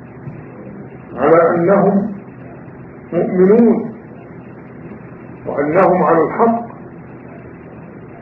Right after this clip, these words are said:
ويتخذون أيمانهم وقاية وجنة وسترا من العقوبة، حتى لو حصل منهم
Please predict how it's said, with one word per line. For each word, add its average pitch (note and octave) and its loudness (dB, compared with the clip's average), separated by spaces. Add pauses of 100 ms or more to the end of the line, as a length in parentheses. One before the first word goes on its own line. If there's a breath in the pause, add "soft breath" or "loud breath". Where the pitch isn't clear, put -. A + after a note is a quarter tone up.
(140)
ويتخذون D3+ 4
أيمانهم G3 4 (1160)
وقاية F3+ 4 (1040)
وجنة F#3+ 6 (1400)
وسترا F#3+ 4
من E3+ 2
العقوبة، D#3 4 (3000)
حتى - 0
لو E3 6
حصل F#3+ 2
منهم F3 0